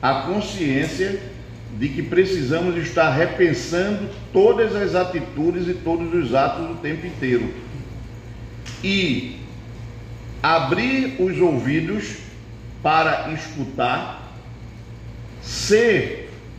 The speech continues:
capaz de entender que opiniões, conselhos, eles precisam ser seguidos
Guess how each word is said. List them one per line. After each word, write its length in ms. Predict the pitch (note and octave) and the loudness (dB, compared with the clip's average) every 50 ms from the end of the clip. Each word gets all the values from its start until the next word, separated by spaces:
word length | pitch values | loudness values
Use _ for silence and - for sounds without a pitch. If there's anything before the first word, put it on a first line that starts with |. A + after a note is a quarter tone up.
| - - - - | -16 -16 -8 0
capaz 720 | - F3+ F#3 E3+ F3+ - F3+ E3+ F3 F3 E3 D3 C3 B2+ | 4 4 4 4 4 4 6 6 6 6 4 4 2 -2
de 140 | C3+ D#3+ F3+ | -4 -4 -6
entender 960 | F#3 F3 E3+ F3+ E3+ D#3+ C3+ B2 C#3+ D3 C#3+ C3 A#2 - - - - - - - - - - - - - - | -6 -2 0 0 2 2 0 0 0 0 0 0 -2 -2 -6 -8 -12 -14 -14 -14 -16 -16 -16 -14 -14 -12 -6
que 580 | - D#3+ F3 F3+ E3+ D3 A#2 F2+ - - - - - - - | -2 2 2 4 4 2 0 0 -2 -6 -8 -10 -12 -6 0
opiniões, 1040 | - D3 D#3+ D#3+ - - G3+ G3+ G#3 G3 F3+ F3+ F#3 F#3+ F#3 E3+ D3 B2 G#2+ - - - - - - - | 2 2 2 2 0 -2 -2 0 0 2 2 4 4 4 2 2 2 0 -2 -4 -6 -8 -10 -12 -12 -6
conselhos, 1000 | - E3+ F3+ E3 - - - - E3+ F3 F#3 F#3 E3 - B2+ A#2 G#2+ F#2 - - - - - - - - - | -2 0 0 0 0 -2 2 6 8 10 10 10 8 8 4 0 -2 -4 -6 -10 -12 -14 -16 -18 -18 -14 -8
eles 240 | - C3+ C#3+ D3 C#3+ | -6 -4 -4 -4 -8
precisam 840 | - - F3+ F3 E3+ - - - F3+ G#3 G#3+ G3+ E3 F3+ F3+ D#3 B2+ | -6 -2 0 0 2 0 -2 -2 -2 -2 0 0 2 2 2 2 0
ser 260 | - - D3+ D3+ D3 | -4 -2 -2 -2 -2
seguidos 680 | C3 - - F3 D#3 C3+ B2 C3 C#3+ D3+ - E3+ G3 C3+ | -2 -2 -4 -4 -2 0 0 2 2 2 2 0 -2 -2